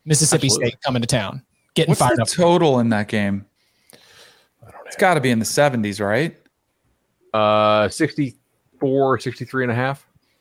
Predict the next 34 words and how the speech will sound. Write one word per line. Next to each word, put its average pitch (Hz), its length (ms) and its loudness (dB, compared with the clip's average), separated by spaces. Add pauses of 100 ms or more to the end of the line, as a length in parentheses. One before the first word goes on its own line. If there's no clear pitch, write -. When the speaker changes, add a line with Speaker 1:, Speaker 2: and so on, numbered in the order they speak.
(120)
Speaker 3:
I 107 180 -14
kinda 110 260 -8
like 98 220 -8
the 95 120 -8
over 101 300 -4
on 95 140 -4
that 104 200 -2
one. 101 220 -4 (420)
I - 680 -20
think 135 180 -2
you 113 80 -12
could 107 180 -4
see 110 140 -2
this 107 180 -2
one 107 100 0
go 104 120 0
back 104 260 0
and 98 100 -4
forth 101 300 -2
a 90 40 -6
little 101 180 -2
bit. 107 260 -2 (140)
I - 20 2
don't 139 100 4
think 131 140 2
Memphis, 123 320 0
Memphis 143 300 0
just 127 180 -6
gave 123 160 2
up 113 80 -2
fifty 131 400 -4
to 113 80 0
Arkansas 113 440 -2
State, 110 500 -2